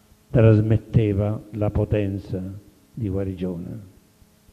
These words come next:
Era un uso di Gesù, forse era anche in uso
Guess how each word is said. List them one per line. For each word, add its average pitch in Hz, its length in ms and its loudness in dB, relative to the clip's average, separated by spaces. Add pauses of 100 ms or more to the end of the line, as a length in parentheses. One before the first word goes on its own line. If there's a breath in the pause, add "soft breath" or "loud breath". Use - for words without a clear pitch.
(2750)
Era 123 300 6
un 123 680 0
uso 127 680 0 (2000)
di 107 180 0
Gesù, 104 640 -2 (1500)
forse 117 880 -2 (420)
era 117 300 2
anche 113 640 -4
in 117 220 -2
uso 104 560 -2